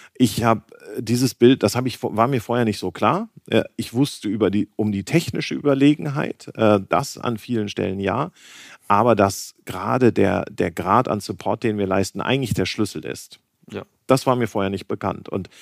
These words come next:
Speaker 1: oder nicht so bewusst. Und es ist toll, wir haben ein wahnsinnig fittes Team, ähm, das, äh, mich manchmal schon so ein bisschen fast ich will nicht sagen, ängstlich werden lässt, aber ich bin durchaus schon mal in Unternehmen gekommen und hab da angefangen und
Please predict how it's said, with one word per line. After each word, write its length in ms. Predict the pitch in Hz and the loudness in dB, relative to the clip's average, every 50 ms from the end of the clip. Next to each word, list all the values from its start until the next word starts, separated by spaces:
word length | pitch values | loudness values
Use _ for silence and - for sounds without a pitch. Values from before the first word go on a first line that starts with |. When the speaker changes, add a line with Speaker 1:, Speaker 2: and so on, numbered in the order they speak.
| - - - | -20 -12 -6
Speaker 1:
oder 160 | - 101 104 | 2 4 4
nicht 160 | 101 104 - - | 4 4 2 -2
so 80 | 110 | -4
bewusst. 480 | 98 113 110 95 85 67 - - - - | -4 -4 -4 -6 -6 -8 -10 -10 -10 -8
Und 160 | - 95 - | -8 -6 -4
es 140 | 98 - - | -6 -6 -6
ist 240 | - - - - - | -6 -8 -8 -4 0
toll, 420 | - 127 135 151 156 151 - - | 4 4 6 6 6 4 4 2
wir 140 | 107 95 101 | 2 2 2
haben 240 | 113 110 107 - - _ | 0 -2 -4 -6 -8 _
ein 280 | - 107 104 104 - - - | -4 -2 -2 -4 -6 -10 -2
wahnsinnig 500 | 101 104 110 117 113 104 101 95 92 - | 2 2 4 4 2 2 -2 -4 -4 -6
fittes 320 | - 98 - - - - | -8 -10 -10 -12 -14 -10
Team, 300 | - 98 101 113 117 95 - | -8 -8 -8 -8 -8 -8 -6
ähm, 440 | 92 95 95 95 92 92 101 107 - _ - - - - - - - - - | -4 -2 -2 -2 -4 -6 -8 -14 -18 _ -20 -20 -20 -20 -20 -20 -20 -6 -2
das, 280 | - 85 - - - - - _ _ | -2 -2 -2 -4 -10 -14 -18 _ _
äh, 80 | - - | -12 -12
mich 640 | - - - - - 110 110 110 113 120 107 - - | -10 -12 -12 -10 -8 -4 -2 0 0 0 0 0 0
manchmal 400 | 101 110 127 - - 139 123 117 | 2 2 2 0 -2 -2 -4 -2
schon 200 | - 127 123 110 | -2 -4 -4 -2
so 60 | 110 | -2
ein 120 | 107 92 | -2 -2
bisschen 320 | 117 - - - 123 107 - | -4 -4 -2 -2 -2 -2 -2
fast 520 | - 98 95 92 - - - - - - _ _ _ _ _ _ _ - - - - | -2 -2 0 0 -2 -4 -10 -12 -14 -14 _ _ _ _ _ _ _ -18 -18 -16 -16
ich 120 | - - - | -14 -10 -6
will 60 | 110 | -6
nicht 120 | 107 95 - | -6 -4 -2
sagen, 240 | 95 92 95 98 98 | 0 0 0 -2 -2
ängstlich 520 | - 104 104 127 127 - - 165 156 - | -2 -2 -2 -2 -4 -4 -4 -4 -2 0
werden 260 | 135 147 151 160 165 | 0 0 0 0 -2
lässt, 320 | 165 175 196 180 - - - | -2 -2 -2 -2 -4 -4 -2
aber 260 | - 202 202 196 190 - - - - - - - - _ | 0 2 2 2 0 -2 -8 -20 -20 -20 -20 -20 -10 _
ich 160 | 107 - - | -8 -4 -2
bin 180 | - 123 127 113 | -2 -2 2 4
durchaus 380 | 120 139 131 - - 107 98 - | 4 4 6 4 2 0 -2 -4
schon 140 | - 117 | -4 0
mal 120 | 120 113 110 | 0 2 2
in 60 | 113 | 2
Unternehmen 460 | 110 107 113 107 101 104 120 135 135 | 0 0 2 2 4 4 4 2 2
gekommen 300 | 120 104 - 123 123 127 120 | 0 -2 -2 -2 -2 0 0
und 80 | 110 | 0
hab 120 | 110 107 - | 0 0 2
da 120 | 104 92 | 0 0
angefangen 600 | 95 113 123 123 113 - - 113 117 123 117 107 | 0 0 0 -2 -2 -2 -2 -2 -2 -2 -2 -4
und 240 | 76 101 104 - - | -4 -4 -4 -6 -8